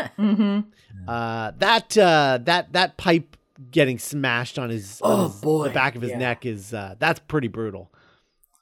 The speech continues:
Speaker 3: On,
Speaker 1: Oof.
Speaker 3: on the whole,
Speaker 1: Yeah.
Speaker 3: a lot of brutal hits in this sequence. Like, S-, Spider-Man hitting Ock through the floor, him hitting him with the, him hitting him,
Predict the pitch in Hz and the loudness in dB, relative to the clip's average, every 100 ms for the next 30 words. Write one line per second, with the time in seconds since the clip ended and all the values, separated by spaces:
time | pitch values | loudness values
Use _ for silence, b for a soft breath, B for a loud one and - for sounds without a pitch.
0 | _ - - 226 226 - 202 494 214 156 | _ -4 4 8 8 6 -2 0 2 2
1 | 175 190 127 147 143 143 143 135 - 147 | 6 6 6 4 0 4 4 4 0 -2
2 | 123 101 101 85 - - 117 104 98 - | 0 -2 -4 -4 -8 -10 -10 -10 -10 -10
3 | 87 - 64 - - 107 95 - _ _ | -10 -10 -14 -14 -6 -4 -4 -8 _ _
4 | _ _ - - - - 170 175 175 165 | _ _ -14 -12 -14 0 4 4 4 0
5 | 151 151 123 117 127 - 127 104 - 151 | 0 -2 0 0 0 -2 -2 -2 -2 0
6 | 160 156 151 151 135 127 151 147 143 131 | 4 4 4 2 0 -4 -4 -4 -4 -4
7 | 127 127 123 110 101 92 87 - _ _ | -4 -4 -4 -6 -4 -4 -4 -8 _ _
8 | _ _ _ 101 101 95 101 | _ _ _ -12 -10 -8 -8